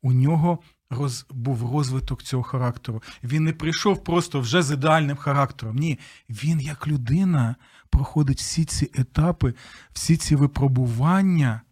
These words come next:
на власній шкірі, і таким чином формується його саме людський характер.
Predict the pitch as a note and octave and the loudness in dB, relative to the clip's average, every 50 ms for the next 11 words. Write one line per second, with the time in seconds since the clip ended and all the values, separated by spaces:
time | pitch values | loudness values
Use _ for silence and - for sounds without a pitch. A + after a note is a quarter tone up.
0 | _ _ _ - C3+ C#3+ C#3 C3+ B2 C3+ D3 D#3+ F3 E3+ - - D#3 C#3 C3+ B2 | _ _ _ -2 0 2 2 2 0 0 0 0 0 0 0 0 0 0 0 0
1 | - - - - - - E3+ F3 G3+ G#3 F3+ D3 B2 A#2 A2 - - - - - | -2 -6 -10 -12 -8 -4 -2 -2 0 0 -2 -2 -2 -2 -4 -6 -12 -20 -20 -12
2 | _ - D3 - - - - - - F3 E3+ D#3+ - - - E3 F3+ F#3+ F3+ D#3+ | _ -8 -6 -4 -4 -4 -4 -2 -2 -2 -2 -2 -4 -4 -2 -2 0 0 -2 -4
3 | - - - D3 B2 C3+ C#3 D3 D3 D3 - - C#3 C3 A#2+ A#2+ C3+ - - - | -4 -6 -6 -4 -2 0 0 0 0 0 -2 -2 -2 -2 -2 -2 -4 -4 -2 -2
4 | D3 C#3+ C#3+ C3+ C3 - - - - - - C3+ C3+ B2+ - - - D3+ D3 - | 0 0 0 0 0 -2 -6 -18 -20 -12 -8 -6 -6 -6 -6 -6 -4 -4 -2 -2
5 | - C#3+ C3 B2 - - C3 | -2 -2 -2 -2 -4 -6 -10